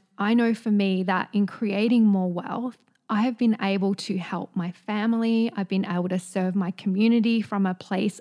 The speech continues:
of pleasure and choice because I'm not in survival mode,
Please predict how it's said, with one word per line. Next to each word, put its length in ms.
of 280
pleasure 680
and 300
choice 800
because 240
I'm 160
not 140
in 120
survival 560
mode, 420